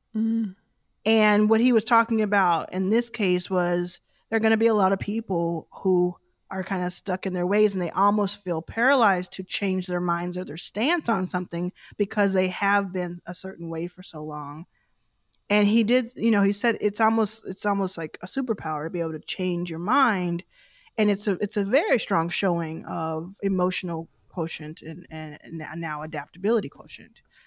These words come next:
Speaker 2: I think. And then
Speaker 1: Yeah.
Speaker 2: you're gonna have these situations where you have someone in your family who is just like, "Nope,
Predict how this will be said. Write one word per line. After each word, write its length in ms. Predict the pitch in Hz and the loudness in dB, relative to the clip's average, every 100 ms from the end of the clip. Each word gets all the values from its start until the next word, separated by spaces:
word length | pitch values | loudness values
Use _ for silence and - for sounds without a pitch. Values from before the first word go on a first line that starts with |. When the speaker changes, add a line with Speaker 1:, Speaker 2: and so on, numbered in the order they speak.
| _ - | _ -4
Speaker 2:
I 140 | 190 180 | -2 -2
think. 380 | - - - _ _ _ _ - | -6 -14 -16 _ _ _ _ -2
And 100 | 220 | 2
then 80 | 226 | 4
Speaker 1:
Yeah. 60 | 233 | 4
Speaker 2:
you're 80 | 240 | 4
gonna 140 | 240 | 2
have 280 | 220 220 226 | 2 2 2
these 140 | 220 | 0
situations 720 | - 214 226 247 403 - 165 170 | -2 -4 0 0 0 -2 -6 -4
where 140 | 170 | -4
you 180 | 170 175 | -2 -2
have 380 | 180 170 175 170 | -2 -4 -4 -4
someone 300 | - 202 190 | 0 2 2
in 60 | 185 | 0
your 100 | 180 | -2
family 640 | - 185 190 180 170 175 | -4 -2 0 0 -2 -2
who 160 | 175 175 | -2 -2
is 140 | 175 | -4
just 200 | 180 - | -6 -8
like, 180 | 160 151 - | -8 -10 -14
"Nope, 400 | - 165 240 | -12 -6 -4